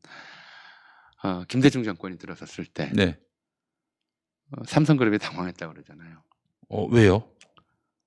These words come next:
Speaker 1: 이사 중에 호남 출신이 한 명도 없어서.
Speaker 2: 아, <laughs> 삼성 이사 중에?
Speaker 1: 네, 삼성 이사 중에 호남 출신이 한 명도 없어서 호남 사람이 대통령이 되고
Speaker 2: 예.
Speaker 1: 주요 정부의 요직에 앉게 된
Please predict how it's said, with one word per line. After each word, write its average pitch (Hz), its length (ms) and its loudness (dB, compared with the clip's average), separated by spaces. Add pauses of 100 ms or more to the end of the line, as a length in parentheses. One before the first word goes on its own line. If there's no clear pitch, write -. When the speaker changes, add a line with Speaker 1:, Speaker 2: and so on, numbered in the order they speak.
(440)
Speaker 1:
이사 127 240 2
중에 139 180 0
호남 170 240 0
출신이 127 280 -4
한 104 100 -6
명도 139 240 -4
없어서. - 420 -16 (260)
Speaker 2:
아, 147 160 8
<laughs> - 1400 0
삼성 180 360 0
이사 131 240 4
중에? 113 320 0
Speaker 1:
네, 107 260 4
삼성 127 320 4
이사 110 180 2
중에 107 180 -4
호남 139 260 -2
출신이 113 340 -8
한 113 100 -10
명도 135 280 -4
없어서 - 600 -4 (540)
호남 190 240 8
사람이 127 360 6
대통령이 95 520 -2
되고 82 640 -6
Speaker 2:
예. 92 200 -2 (200)
Speaker 1:
주요 110 320 4
정부의 92 440 -2
요직에 87 360 -2
앉게 82 260 -6
된 85 220 -10